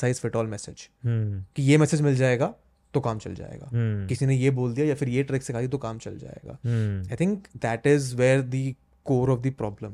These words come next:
Speaker 1: is।
Speaker 2: Yeah।
Speaker 1: कि
Speaker 2: Yeah।
Speaker 1: एक चीज़ ढूंढ रहे हैं जो सबके लिए काम करेगी, but ऐसी कोई चीज़ एग्जिस्ट करती ही नहीं है।
Speaker 2: So, and very interesting point, because you can arrive at the same, you know, what you're basically saying is there is no one size fits all.
Speaker 1: Yes.
Speaker 2: And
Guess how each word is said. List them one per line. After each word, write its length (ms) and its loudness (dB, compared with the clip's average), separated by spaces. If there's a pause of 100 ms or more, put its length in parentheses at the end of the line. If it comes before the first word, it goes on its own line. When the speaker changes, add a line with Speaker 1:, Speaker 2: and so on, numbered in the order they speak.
Speaker 1:
is। 280 -10
Speaker 2:
Yeah। 320 4 (480)
Speaker 1:
कि 100 0
Speaker 2:
Yeah। 140 0
Speaker 1:
एक 200 6
चीज़ 200 4
ढूंढ 220 0
रहे 100 0
हैं 80 0
जो 60 -2
सबके 220 -6
लिए 100 -2
काम 200 -4
करेगी, 200 -2
but 120 -2
ऐसी 160 -4
कोई 140 -2
चीज़ 140 -2
एग्जिस्ट 240 -4
करती 220 -6
ही 120 4
नहीं 240 -2
है। 100 -18 (220)
Speaker 2:
So, 260 6 (500)
and 200 4
very 300 10
interesting 460 2
point, 260 2
because 520 4 (840)
you 280 8
can 160 6 (120)
arrive 300 10
at 140 8
the 80 8
same, 420 4 (220)
you 120 6
know, 80 6
what 240 8
you're 140 6 (140)
basically 380 4
saying 260 2
is 280 2 (500)
there 80 10
is 120 8
no 100 10
one 200 8
size 260 6
fits 260 0
all. 180 4
Speaker 1:
Yes. 160 -6 (360)
Speaker 2:
And 260 2